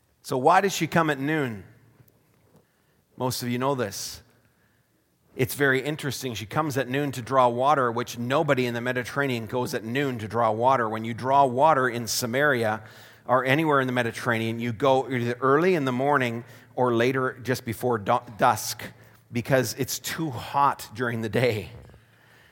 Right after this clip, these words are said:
So you don't do that. You see, it's also a social gathering place. It's a place where women would come because the women were the carriers of the water in the Mediterranean culture. They would show up and everyone would come in the morning and they would all lift the lid and they would all help each other fill their jugs and they would talk. They would share the town gossip.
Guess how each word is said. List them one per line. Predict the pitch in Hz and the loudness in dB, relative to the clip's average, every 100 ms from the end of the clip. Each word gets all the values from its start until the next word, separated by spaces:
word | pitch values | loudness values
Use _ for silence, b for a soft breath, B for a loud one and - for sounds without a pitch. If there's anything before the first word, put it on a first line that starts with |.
| b | b
So | - 143 | -2 2
you | 135 | 2
don't | 131 143 143 | 2 0 0
do | 123 139 | 0 2
that. | 147 113 104 | 4 2 2
You | 113 | -4
see, | 156 | -2
it's | 151 156 | -2 2
also | 151 196 208 147 | 2 4 4 4
a | |
social | - - 165 180 - 151 | 4 2 2 2 2 0
gathering | 123 135 143 175 139 117 | 4 4 4 2 -2 -2
place. | - 117 95 - | 0 0 0 -6
It's | 110 | -8
a | 120 | -10
place | - - 175 151 | -2 0 0 0
where | 143 | 0
women | 120 147 156 | 2 0 0
would | 131 120 | -2 -4
come | - 147 160 175 B B | 0 2 2 -2 B B
because | B 120 123 | B -2 0
the | 131 | 2
women | 131 151 170 | 2 0 2
were | 160 | 2
the | 139 | 0
carriers | 127 139 127 135 147 151 | 2 2 4 2 0 -2
of | |
the | 143 | -2
water | 127 123 123 139 143 B B B | 0 2 4 2 -2 B B B
in | 120 | -2
the | 117 | 0
Mediterranean | 120 120 - 127 131 | 0 -2 -2 -2 -2
culture. | - 113 107 131 135 B B | 0 0 0 -6 -8 B B
They | 123 | 0
would | 123 | 0
show | - - 147 | 0 0 4
up | 147 151 | 6 4
and | 147 | 2
everyone | 127 147 165 160 | 2 2 2 2
would | 156 | 2
come | - 147 | 2 0
in | 151 | 0
the | |
morning | 147 135 135 135 147 | 0 0 2 0 0
and | 123 | -2
they | |
would | 113 | 0
all | 117 127 | 2 4
lift | 131 131 - | 2 0 0
the | 139 | 2
lid | 131 131 | 2 2
and | |
they | 117 | -2
would | 110 | -2
all | 110 135 | 2 2
help | 117 131 135 | 2 0 0
each | 127 135 | -2 0
other | 127 | 0
fill | 120 123 131 | 0 0 2
their | 135 | 0
jugs | 117 120 113 | 2 0 0
and | |
they | 165 | -2
would | 165 | -2
talk. | 180 196 139 | 2 2 2
They | 127 | 0
would | 123 | -4
share | - 156 160 | -4 0 0
the | 131 | -2
town | 151 160 170 | -2 0 2
gossip. | 165 185 - | 4 2 0